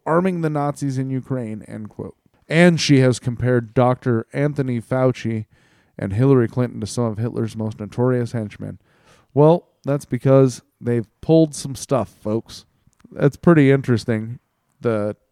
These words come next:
hundred and eighty degree switch the New York Times itself did on the old Azov battalion there. I believe there were a bunch of them in that Azovstal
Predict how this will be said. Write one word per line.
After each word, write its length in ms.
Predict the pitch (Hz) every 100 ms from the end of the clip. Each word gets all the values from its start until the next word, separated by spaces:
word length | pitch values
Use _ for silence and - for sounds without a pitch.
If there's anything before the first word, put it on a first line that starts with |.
| _ _ -
hundred 240 | 135 120
and 80 | 120
eighty 280 | 113 113 113
degree 340 | 113 117 113
switch 580 | - - 113 117 107 -
the 100 | 104
New 140 | 101
York 280 | 113 104 -
Times 440 | - 110 104 104 101
itself 640 | - - 117 107 104 _ _ _ _ _
did 300 | 113 107 104
on 260 | 101 98 98
the 200 | 98 - _ _ _ -
old 280 | 110 101
Azov 480 | 110 110 107 98 -
battalion 480 | - 104 101 101 101
there. 220 | 101 101 _ _ _ -
I 40 |
believe 280 | 113 117 110
there 140 | 113 104
were 160 | 104
a 60 | 101
bunch 260 | 107 107
of 120 | 104 107
them 280 | 107 104
in 160 | 104 101
that 260 | 101 98 - _ _ _ -
Azovstal 880 | 113 117 117 92 - 123 123 123